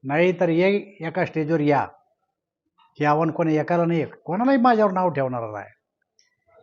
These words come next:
मांडा जालन्यात एक स्टेज मामा चौकात, मांडा तुम्ही येऊन तुम्ही काय केलं आणि मी काय केलं. जर माझ्यापेक्षा तुम्ही जास्त केलं असेल तर कान धरून बशा मारील, पण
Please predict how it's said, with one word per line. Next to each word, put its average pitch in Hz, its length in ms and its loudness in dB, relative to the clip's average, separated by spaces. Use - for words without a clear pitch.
मांडा 190 240 6
जालन्यात 220 380 6
एक 226 120 4
स्टेज 208 240 0
मामा 196 240 2
चौकात, 196 360 4
मांडा 175 320 8
तुम्ही 240 220 2
येऊन 240 140 2
तुम्ही 240 220 -2
काय 233 180 6
केलं 247 220 0
आणि 165 160 2
मी 190 140 4
काय 226 200 8
केलं. 233 300 -2
जर 233 180 12
माझ्यापेक्षा 226 600 8
तुम्ही 233 240 0
जास्त 240 280 10
केलं 240 260 8
असेल 220 220 6
तर 226 60 2
कान 226 240 6
धरून 208 240 2
बशा 202 180 4
मारील, 190 300 4
पण 139 100 -8